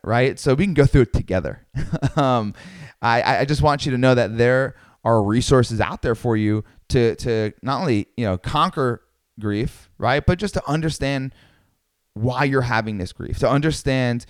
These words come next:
and have the awareness of where it's maybe rooted from, because that's the first step, right? You can't conquer something you don't know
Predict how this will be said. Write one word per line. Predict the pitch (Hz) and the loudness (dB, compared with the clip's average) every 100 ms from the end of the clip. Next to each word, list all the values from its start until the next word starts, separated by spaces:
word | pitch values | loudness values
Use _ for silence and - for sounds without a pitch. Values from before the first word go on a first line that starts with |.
| _ - | _ -10
and | 123 | -2
have | 127 120 | 0 2
the | |
awareness | 113 104 123 123 110 85 | 2 2 0 0 -2 -6
of | 107 113 | -8 -4
where | 110 123 131 | 0 0 -2
it's | - | -4
maybe | 123 117 113 | -6 -4 -4
rooted | 107 120 104 - | 0 0 0 -4
from, | 87 55 - _ _ _ - | -8 -8 -16 _ _ _ 0
because | - 139 | 2 4
that's | 131 175 - | 2 0 -2
the | 156 | -6
first | - 123 123 | 0 0 -2
step, | - - - - _ _ _ _ _ _ | -6 -8 -8 -12 _ _ _ _ _ _
right? | 107 120 | 0 0
You | 123 | 0
can't | - 170 160 | -2 -4 -4
conquer | - 143 147 123 123 | -4 -2 -2 -2 -4
something | 135 123 120 | -4 -6 -4
you | 110 | -2
don't | 117 101 | -2 -2
know | 113 110 | -2 -2